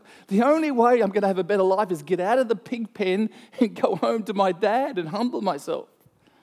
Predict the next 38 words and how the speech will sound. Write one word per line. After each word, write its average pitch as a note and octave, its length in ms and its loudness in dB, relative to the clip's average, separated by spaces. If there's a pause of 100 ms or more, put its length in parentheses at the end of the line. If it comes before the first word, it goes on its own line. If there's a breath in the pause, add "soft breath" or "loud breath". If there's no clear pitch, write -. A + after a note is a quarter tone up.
(580 soft breath)
So A#3 140 0
there G#3+ 340 -2
was G#3 220 -2
a G#3 80 4
wisdom A3 560 -4
of G3 120 -4
responsibility. F#3+ 680 -6
So - 140 -4
some C#4 200 -2
people, A3+ 480 0 (220 loud breath)
it's - 140 -6
amazing A#3 460 0
how G#3 120 0
people G3 300 -6
find F#3 240 -2
it F3 100 -2
easier F#3+ 300 -6
to E3+ 140 -6
blame E3+ 340 -4
God E3 200 -4
when D3+ 160 -6
things D3+ 240 -8
go C#3+ 120 -4
wrong F3+ 440 0 (420 soft breath)
than D3 480 -4
to D#3 120 -6
look G3+ 220 0
in F3 80 0
the D3+ 80 -2
mirror G3 300 2
and D3+ 220 -8
see F3 260 -8
what D#3 180 -4
I C3+ 40 0
need C#3+ 280 -6
to C#3 80 -12
be C#3 180 -8
responsible B2 960 -12